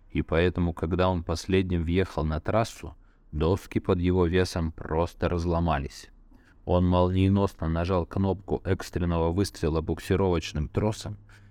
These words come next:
и смог зацепиться за выступ на трассе. Гонщик так и остался висеть, пока не прибыла команда спасения на большом кране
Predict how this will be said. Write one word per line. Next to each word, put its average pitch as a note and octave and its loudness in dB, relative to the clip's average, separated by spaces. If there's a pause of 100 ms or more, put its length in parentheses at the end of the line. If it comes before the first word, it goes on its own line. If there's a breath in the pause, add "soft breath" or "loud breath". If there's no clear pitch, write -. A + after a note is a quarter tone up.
(120 soft breath)
и B2+ 4
смог C3 0
зацепиться G2+ 0
за E2+ 0
выступ E2+ 0
на F2 -2
трассе. - -10 (640 loud breath)
Гонщик A#2+ 2
так B2 2
и - 4
остался G#2 2
висеть, F#2 -2 (360 soft breath)
пока E2+ 0
не E2+ 0
прибыла F2 0
команда E2+ 0
спасения G#2 0
на F2 0
большом E2 -2
кране D2+ -2